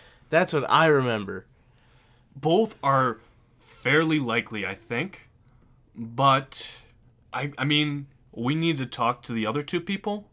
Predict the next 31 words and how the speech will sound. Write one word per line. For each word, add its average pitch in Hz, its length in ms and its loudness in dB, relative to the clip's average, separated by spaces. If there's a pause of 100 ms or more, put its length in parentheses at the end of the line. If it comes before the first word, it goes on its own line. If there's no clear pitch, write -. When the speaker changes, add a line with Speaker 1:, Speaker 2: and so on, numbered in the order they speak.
(160)
Speaker 2:
that 147 140 -2
were 165 140 -2
involved 175 540 -4
to, 131 200 -2
like, 117 240 -2
try 120 160 -4
to 120 120 -2
settle 120 360 -2
this 117 220 -8
out. 131 260 -4 (380)
And 123 120 -4
if 113 100 -4
one 131 180 0
of 160 60 0
them 160 140 -2
takes 131 280 -4
my 107 200 -2
side 175 360 -2
and 143 80 -4
then 117 120 -4
one 117 100 -4
of 110 60 -8
them 110 120 -8
takes - 280 -6
your 104 180 -8
side, 175 400 0
then 113 140 -2
we'll 120 160 -2
just 120 200 -6
never 110 260 -2
know. 117 300 0